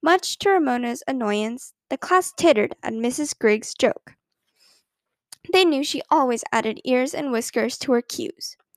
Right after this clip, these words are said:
There was no need to laugh at this grown-up question that she was not expected to answer.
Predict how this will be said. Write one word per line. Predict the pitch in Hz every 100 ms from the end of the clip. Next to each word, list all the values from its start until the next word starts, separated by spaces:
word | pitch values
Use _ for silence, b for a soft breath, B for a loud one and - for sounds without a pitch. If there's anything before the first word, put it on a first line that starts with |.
| B B B -
There | 320
was | 311
no | 311 349
need | 415 494
to | 523 427
laugh | 254 247 -
at | 277
this | 269 269
grown-up | 226 214 214
question | - 320 - - - - -
that | 269 -
she | - 349
was | 320 294
not | 269 240 -
expected | - - 214 - -
to | -
answer. | 226 247 -